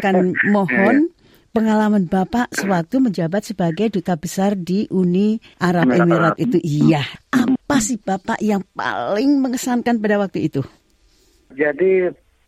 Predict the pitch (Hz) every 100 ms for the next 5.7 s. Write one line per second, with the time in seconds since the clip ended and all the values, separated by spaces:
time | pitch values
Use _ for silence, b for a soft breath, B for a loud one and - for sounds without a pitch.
0 | - 147 156 147 160 170 185 151 147 170
1 | 175 180 160 143 143 156 156 156 139 -
2 | 285 294 120 - 143 139 135 123 120 120
3 | 113 _ 135 131 - 147 151 - 135 123
4 | 127 - B B B B - 127 131 131
5 | - 120 120 123 127 139 143